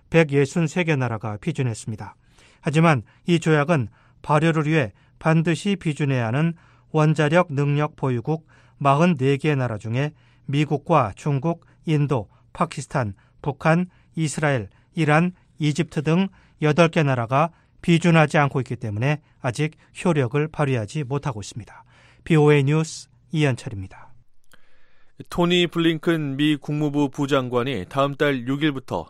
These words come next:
Speaker 2: 이틀간 한국을 방문해 박근혜 대통령의 방미를 앞두고 미한 두 나라 외교 당국 간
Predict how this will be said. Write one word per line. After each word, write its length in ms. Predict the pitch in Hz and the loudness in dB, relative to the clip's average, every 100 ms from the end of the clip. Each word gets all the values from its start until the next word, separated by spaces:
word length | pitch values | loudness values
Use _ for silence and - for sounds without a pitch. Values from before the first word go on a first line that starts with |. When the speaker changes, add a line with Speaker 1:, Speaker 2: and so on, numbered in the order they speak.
| - | -10
Speaker 2:
이틀간 480 | 131 - 143 139 151 | -10 -4 -2 0 -2
한국을 560 | - 180 175 160 156 | -4 -8 -4 -2 -2
방문해 540 | 139 131 120 120 110 73 - - - - | 0 -4 -4 -6 -6 -8 -18 -20 -20 -14
박근혜 380 | - 139 - 165 | 0 0 2 0
대통령의 600 | 156 156 160 156 147 165 | 0 0 -4 -4 -2 -4
방미를 600 | - 131 131 139 151 143 | -4 -6 -4 -4 -2 -2
앞두고 520 | 117 - 110 95 101 _ - - _ | -4 -8 -8 -8 -10 _ -20 -20 _
미한 500 | 123 135 156 170 160 | -6 -2 2 2 0
두 200 | - 151 | -6 -4
나라 380 | 156 156 151 143 | 0 4 4 4
외교 400 | 113 131 135 151 | 2 -2 0 -2
당국 420 | 139 120 117 107 | -2 -6 -6 -10
간 260 | - 92 | -6 -6